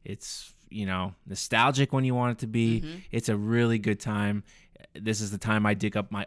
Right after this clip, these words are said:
Speaker 1: all my horror shit and I
Speaker 2: Yeah.
Speaker 1: watch it all.
Speaker 2: Mm-hmm.
Speaker 1: I go through it all.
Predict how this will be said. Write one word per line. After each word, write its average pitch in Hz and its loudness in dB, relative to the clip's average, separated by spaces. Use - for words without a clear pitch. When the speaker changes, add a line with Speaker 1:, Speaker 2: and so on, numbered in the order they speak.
Speaker 1:
all 120 4
my 113 2
horror 101 2
shit 104 -4
and 101 -6
I 98 0
Speaker 2:
Yeah. 104 -4
Speaker 1:
watch 101 -4
it 104 -8
all. 95 0
Speaker 2:
Mm-hmm. 98 -6
Speaker 1:
I 107 0
go 107 0
through 101 -4
it - -8
all. 95 -4